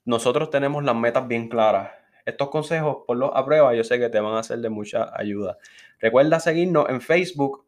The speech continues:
como César T Asegura, Instagram César Adolfo con dos O al final, Twitter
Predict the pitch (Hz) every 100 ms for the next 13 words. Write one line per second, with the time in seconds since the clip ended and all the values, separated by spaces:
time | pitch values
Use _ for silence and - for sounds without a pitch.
0 | - 117 113 110 117 143 139 - 147 135
1 | 139 147 175 165 - - _ _ _ _
2 | - 180 180 160 139 131 135 123 120 110
3 | 143 156 139 120 113 120 127 139 143 147
4 | 170 180 147 147 - _ _ _ _ _
5 | _ _ - 160 160 143 143